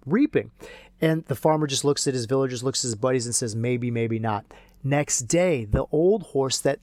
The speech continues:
the farmer let go comes back. It comes home, but it brings with it five wild horses.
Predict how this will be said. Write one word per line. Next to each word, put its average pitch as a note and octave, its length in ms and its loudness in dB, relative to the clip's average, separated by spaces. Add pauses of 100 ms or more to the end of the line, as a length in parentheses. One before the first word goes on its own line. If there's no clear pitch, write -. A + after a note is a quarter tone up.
the C3+ 100 2
farmer D3+ 380 2
let C3+ 240 -2
go F#3 260 4
comes D#3 300 -6
back. F3 640 0
It C#3+ 100 -2
comes D#3+ 260 -2
home, F#3+ 280 2
but C#3+ 140 4
it C3+ 80 -4
brings C3+ 280 -2
with F#3 220 2
it D#3 160 0
five B2 320 0
wild D#3 360 2
horses. A2+ 440 -2